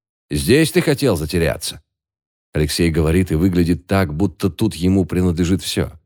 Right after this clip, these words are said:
Нет, не совсем. Будто и горы, и леса, и далекие побережья он способен обнять и обогреть.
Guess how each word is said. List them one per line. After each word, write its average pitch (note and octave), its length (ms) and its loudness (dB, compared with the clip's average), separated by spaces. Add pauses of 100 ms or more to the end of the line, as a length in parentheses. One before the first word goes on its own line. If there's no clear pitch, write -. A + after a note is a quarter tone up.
(560)
Нет, E2 320 -4 (320)
не G2 100 4
совсем. D#2 540 -4 (800)
Будто B2 320 2
и A#2 100 4
горы, G2+ 420 2
и - 20 4
леса, F2 540 -2 (180)
и D#2 100 0
далекие E2 400 2
побережья F#2+ 760 2
он F#2 200 0
способен F#2 540 0
обнять E2+ 580 0
и D#2 60 -2
обогреть. C#2 640 -4